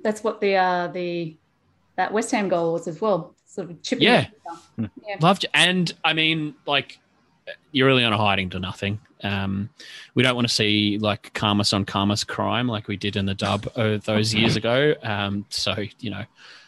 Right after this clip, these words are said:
Speaker 2: sometimes if you're a goalkeeper in that situation, you just gotta kinda take your L and deal with it. Um, they, you know, it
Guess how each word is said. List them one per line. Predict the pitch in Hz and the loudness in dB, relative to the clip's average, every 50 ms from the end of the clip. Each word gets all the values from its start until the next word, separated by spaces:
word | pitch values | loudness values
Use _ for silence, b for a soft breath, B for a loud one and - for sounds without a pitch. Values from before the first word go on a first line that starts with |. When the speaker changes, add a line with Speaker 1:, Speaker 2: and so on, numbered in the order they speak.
| B B B | B B B
Speaker 2:
sometimes | B - 185 - 185 170 160 156 | B 2 2 4 4 4 4 4
if | 160 - | 2 2
you're | 165 156 | 2 2
a | 131 | 2
goalkeeper | 143 135 135 - 151 139 127 139 | 4 2 2 2 0 0 2 4
in | 123 | 2
that | 123 - | 2 2
situation, | - 127 - 131 123 113 - 127 | 2 2 2 4 4 4 6 4
you | 117 113 | 4 4
just | 120 - - | 2 2 2
gotta | 127 113 110 | 2 2 2
kinda | - 120 107 107 | 2 2 2 0
take | 104 - 110 101 101 104 | 0 0 0 0 2 2
your | 98 98 | 2 2
L | 98 95 98 104 | 2 2 2 2
and | 101 101 98 | 2 0 2
deal | 107 101 101 | 0 0 2
with | 104 104 104 | 0 0 0
it. | 104 - - - | -2 -4 -6 -8
Um, | 107 95 98 95 | -8 -6 -4 -2
they, | - 107 104 98 107 - - - | 0 0 0 -2 -4 -12 -18 -16
you | 107 107 | -12 -10
know, | 175 139 | -10 -10
it | 131 123 | -12 -14